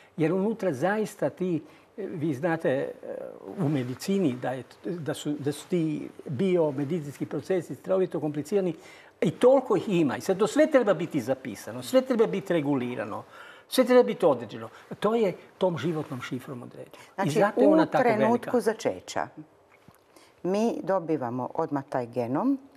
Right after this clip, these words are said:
Speaker 2: jel? Odnosno, i sve je zapisano u njemu.
Speaker 1: Točno.
Speaker 2: E sad, e, kako nastane ta, ta šifra života, odnosno taj genom?
Speaker 1: Dakle, e,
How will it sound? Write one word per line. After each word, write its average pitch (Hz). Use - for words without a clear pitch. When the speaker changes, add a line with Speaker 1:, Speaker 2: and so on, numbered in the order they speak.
Speaker 2:
jel? 202
Odnosno, 220
i 170
sve 202
je 196
zapisano -
u -
njemu. -
Speaker 1:
Točno. 123
Speaker 2:
E 202
sad, 131
e, 156
kako 254
nastane 196
ta, 123
ta 120
šifra 120
života, 123
odnosno 131
taj 117
genom? 113
Speaker 1:
Dakle, 147
e, 147